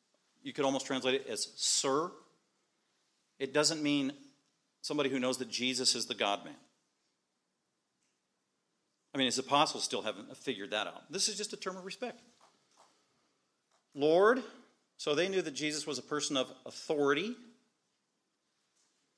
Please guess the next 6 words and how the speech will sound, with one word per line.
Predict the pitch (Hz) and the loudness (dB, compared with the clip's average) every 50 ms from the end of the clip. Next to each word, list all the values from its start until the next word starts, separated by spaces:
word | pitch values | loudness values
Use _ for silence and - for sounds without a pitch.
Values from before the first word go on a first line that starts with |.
| _ _ _ _ _ _ | _ _ _ _ _ _
So | - - 143 | -4 0 4
they | 123 131 | 4 6
are | 139 165 | 4 4
showing | 165 - - 151 123 117 113 110 - - | 2 0 0 0 0 0 -2 -4 -8 -10
respect. | 113 104 - - - - 131 107 87 87 - - - - _ _ _ _ _ _ _ _ _ _ _ _ _ _ _ _ _ _ _ _ _ _ _ _ _ _ _ _ _ _ _ _ _ _ _ _ _ _ _ _ _ _ _ _ _ _ _ _ _ _ _ _ _ _ _ _ _ _ _ _ _ _ _ _ _ _ _ _ _ _ _ _ _ | -8 -8 -8 -6 0 2 4 4 4 2 -4 -10 -18 -20 _ _ _ _ _ _ _ _ _ _ _ _ _ _ _ _ _ _ _ _ _ _ _ _ _ _ _ _ _ _ _ _ _ _ _ _ _ _ _ _ _ _ _ _ _ _ _ _ _ _ _ _ _ _ _ _ _ _ _ _ _ _ _ _ _ _ _ _ _ _ _ _ _
"Sir, | - - - - - 147 147 160 185 214 247 | -8 -6 -2 2 4 6 6 8 6 6 4